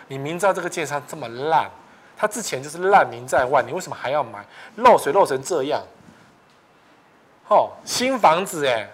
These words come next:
全新刚盖好，到处都漏水，然后尿袋，有没有？这尿袋真的超有名的。”那我真的很想问他说：“你明知道这建商那么烂，你为什么买？”当然他可能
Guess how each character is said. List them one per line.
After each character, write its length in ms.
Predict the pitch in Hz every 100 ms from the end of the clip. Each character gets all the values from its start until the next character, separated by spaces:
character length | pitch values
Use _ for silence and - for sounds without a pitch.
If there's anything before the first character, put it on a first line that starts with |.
| - -
全 260 | 196 226
新 240 | 240 277 269
刚 180 | 262
盖 200 | 254 262
好， 260 | 196 131 123 - - -
到 200 | - 254
处 180 | - 247
都 160 | 220 226
漏 240 | 247 202
水， 260 | 143 143 123
然 140 | 131
后 80 | 190
尿 260 | 190 202 135
袋， 260 | 131 165 104
有 40 |
没 60 | 117
有？ 40 |
这 80 | 160 220
尿 120 | 208
袋 140 | 190
真 100 | 185
的 60 | 156
超 160 | 165
有 140 | 165 107
名 180 | 101 101
的。” 120 | 104 - - -
那 120 | 339 285 - - _
我 80 | 170
真 100 | 302
的 20 |
很 80 | 277
想 120 | 185
问 100 | 233
他 120 | 240
说 100 | 226 214
：“你 80 |
明 160 | 147 165
知 60 | 208
道 60 |
这 80 | 220
建 140 | 202 196
商 60 |
那 60 | 185
么 80 | 160
烂， 140 | 180
你 60 | 135
为 60 |
什 80 | 135
么 60 | 113
买？” 100 | 101 - _ _ _ _ _ _ _ _ _ _ _ _ _ _
当 140 | - 247
然 80 | 226
他 80 |
可 100 | 240
能 160 | 165